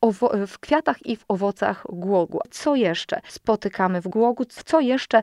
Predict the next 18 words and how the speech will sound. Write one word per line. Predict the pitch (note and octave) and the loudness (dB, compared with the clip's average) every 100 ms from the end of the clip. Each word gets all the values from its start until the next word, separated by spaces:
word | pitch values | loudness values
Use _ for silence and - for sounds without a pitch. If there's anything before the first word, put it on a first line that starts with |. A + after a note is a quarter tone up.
| - | 0
głóg | G#3 G3 A#3+ - - | -6 0 -2 -2 -2
obfituje, | G3+ - G3+ A3 G#3+ | -2 -2 -8 0 0
w | G3 | 0
co | - | -2
jest | G3 F#3 | -4 -2
bogaty? | F#3 E3+ D#3 - | -4 -2 -4 0
Otóż, | F#3 - C4+ C4 - - A#3 | 0 0 -2 -4 -6 -4 -2
y, | A3 | 0
moi | A3+ A3+ | 0 0
drodzy, | A#3 A#3 G#3 A3+ A3 - _ - | 0 -2 0 0 0 -2 _ -2
katechiny, | C4+ - B3 - F3+ E3+ A3 - | 0 0 -2 -2 -2 -4 -10 -10
fenolowe | - B3+ B3+ C4 B3+ A#3 | -2 2 4 4 2 0
kwasy, | - - D#3+ - - - - | -4 0 0 0 -12 -12 -14
saponiny, | - C#4 C4 B3 A3+ E3 E3 - | -2 -2 2 0 0 -2 -6 -6
garbniki, | G3 B3+ C4+ G#3+ G3 D#3+ - - | 0 2 2 2 -2 -2 -10 -16
sole | - - D4 B3 F#3 | -14 -2 2 4 4
mineralne, | E3+ E3+ E3+ E3 D#3 - - _ _ - | 0 -2 0 0 -2 -4 -10 _ _ -10
mm, | F#3+ | -8